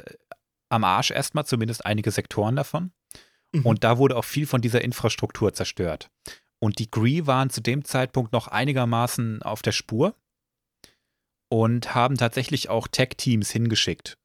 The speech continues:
Speaker 1: aus Droiden wohlgemerkt, die das alles reparieren sollten und die Wiederaufbauarbeiten überwachen sollten.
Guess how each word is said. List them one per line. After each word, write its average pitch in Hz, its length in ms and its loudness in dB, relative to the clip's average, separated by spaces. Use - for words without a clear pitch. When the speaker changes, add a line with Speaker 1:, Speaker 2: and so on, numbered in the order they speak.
Speaker 1:
aus 107 180 2
Droiden 104 480 -2
wohlgemerkt, 87 720 -2
die 98 120 0
das 92 220 -2
alles 104 260 -4
reparieren 95 400 -2
sollten 90 340 -4
und 92 200 -8
die 90 220 -2
Wiederaufbauarbeiten 95 1160 0
überwachen 95 400 0
sollten. 82 320 -8